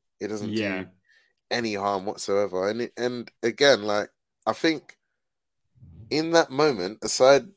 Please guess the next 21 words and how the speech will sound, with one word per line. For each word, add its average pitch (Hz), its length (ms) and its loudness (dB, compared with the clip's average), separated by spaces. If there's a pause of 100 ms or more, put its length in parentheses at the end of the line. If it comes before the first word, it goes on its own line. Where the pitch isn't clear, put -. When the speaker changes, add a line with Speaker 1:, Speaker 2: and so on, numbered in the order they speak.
(100)
Speaker 1:
from 123 220 -8
the 117 60 -6
C 123 240 -4
G 117 200 -2
I, 101 300 2 (1120)
that 139 180 4
was, 143 200 2
like, 123 180 0
one 131 160 -2
of 127 120 0
the 113 80 -4
most 117 280 -4
eeriest 117 460 -2
moments 110 540 -6
in 110 200 -10
the 101 140 -6
whole, 101 340 -8 (120)
probably, 92 460 -10 (180)
D 104 160 -14
C - 180 -2
E 98 320 -10